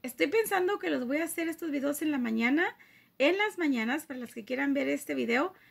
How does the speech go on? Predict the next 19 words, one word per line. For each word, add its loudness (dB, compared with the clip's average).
van -2
a 2
ser -2
en 2
las -2
mañanas 0
y -4
todo -2
lo 2
de 2
decoración -2
y -2
todo -2
va -4
a -6
ser -6
en 0
la -2
tarde. 0